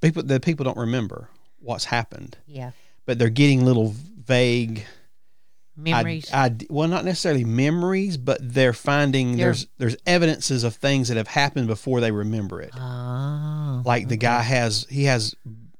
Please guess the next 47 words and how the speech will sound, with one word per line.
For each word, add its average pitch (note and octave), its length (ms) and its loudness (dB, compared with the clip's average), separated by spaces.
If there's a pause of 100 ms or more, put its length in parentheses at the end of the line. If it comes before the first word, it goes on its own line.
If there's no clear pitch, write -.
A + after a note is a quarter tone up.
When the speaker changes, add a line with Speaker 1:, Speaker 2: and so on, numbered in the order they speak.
(100)
Speaker 1:
stripes - 680 -2
on A2 120 -4
his G2+ 140 -6
back. A#2 240 0
Speaker 2:
So E3+ 80 0
they're E3+ 80 0
Speaker 1:
Like, D#3+ 60 -2
Speaker 2:
discovering D3 720 -4
things. A#2 480 0
Speaker 1:
yeah, C3+ 400 2
like A#2+ 280 -2
he's C3+ 220 2
Speaker 2:
Yeah. B2 40 -6
Speaker 1:
been, B2 220 2
he D#3 180 2
was B2+ 160 2
beat A2 480 -4 (600)
on B2 140 4
his G#2 100 0
Speaker 2:
Oh. G#2 40 -4
Speaker 1:
back. A2 300 2
He B2 100 -2
has A2+ 140 -2
stripes - 460 -2
on A2+ 60 -6
his G2+ 100 -8
back A2 260 0
where A2+ 140 -6
he's G2+ 80 -8
been G2+ 220 -6
beat. D3 280 0 (100)
Well, A2+ 240 -4
he C3 120 2
doesn't A#2+ 260 0
remember B2 320 0
being G#2+ 260 -2
beat, G#2 360 -6
and A2 320 -6 (100)
they've A#2 240 -2
been C#3 160 2
there C3 140 4
a A2 60 4
long A#2+ 280 2
time. D3 280 0
They've A2 120 -2
been A2 180 -2
healed. G#2 520 -4